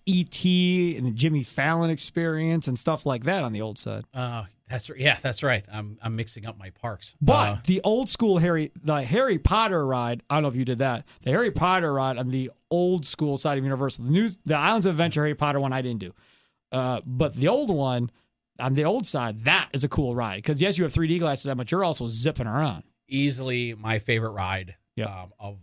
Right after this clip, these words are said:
Speaker 2: the entire both parks. Um,
Speaker 1: There you go.
Speaker 2: without question, I went on it in five days, eight or nine times.
Speaker 1: Ah, it's awesome. It's a
Speaker 2: And,
Speaker 1: great ride.
Speaker 2: and daughter loved it. Um, it's, it's Harry, the whole Harry Potter experience was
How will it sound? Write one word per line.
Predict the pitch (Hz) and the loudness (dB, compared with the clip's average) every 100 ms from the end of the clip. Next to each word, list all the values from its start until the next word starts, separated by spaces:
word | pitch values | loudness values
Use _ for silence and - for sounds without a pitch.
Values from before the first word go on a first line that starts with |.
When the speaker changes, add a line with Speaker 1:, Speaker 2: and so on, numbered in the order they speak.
| 87 | -20
Speaker 2:
the | 95 | -20
entire | 90 _ - 113 113 107 101 | -20 _ -12 -8 -8 -10 -16
both | 101 95 _ | -16 -16 _
parks. | - - - - _ | -20 -14 -14 -14 _
Um, | 104 95 | -20 -20
Speaker 1:
There | 95 | -16
you | 104 | -10
go. | 139 | -2
Speaker 2:
without | 131 110 | -2 -2
question, | 113 104 - 107 104 | -6 -8 -10 -18 -20
I | 98 101 | -16 -16
went | 101 107 | -16 -16
on | 110 110 | -14 -14
it | 107 _ _ _ _ | -18 _ _ _ _
in | 95 _ | -20 _
five | 104 98 | -16 -16
days, | 98 98 98 98 90 _ _ _ | -18 -20 -20 -20 _ _ _ _
eight | 101 | -18
or | 98 | -18
nine | 90 85 | -20 -20
times. | 92 - | -14 -4
Speaker 1:
Ah, | 165 139 113 101 - | -2 0 -4 -10 -20
it's | - | -20
awesome. | 87 87 - 107 | -20 -16 -12 -8
It's | - | -6
a | |
Speaker 2:
And, | 113 | -4
Speaker 1:
great | 95 | -6
ride. | 90 92 98 _ | -10 -16 -20 _
Speaker 2:
and | 90 90 _ _ - | _ _ _ _ -6
daughter | 110 107 107 | -2 -2 -2
loved | 104 98 | -2 -2
it. | 95 92 _ _ _ _ _ _ _ | -8 -10 _ _ _ _ _ _ _
Um, | 95 90 87 _ _ _ _ _ 104 | -20 -20 _ _ _ _ _ _ -20
it's, | 90 - - _ | -20 -20 -20 _
it's | _ _ _ _ - | _ _ _ _ -10
Harry, | 110 98 - | -6 -6 -8
the | 98 | -2
whole | 143 135 | 2 4
Harry | 127 | 2
Potter | 110 120 110 | 2 2 0
experience | 95 - 110 101 90 | -4 -6 -6 -6 -14
was | 98 92 | -20 -20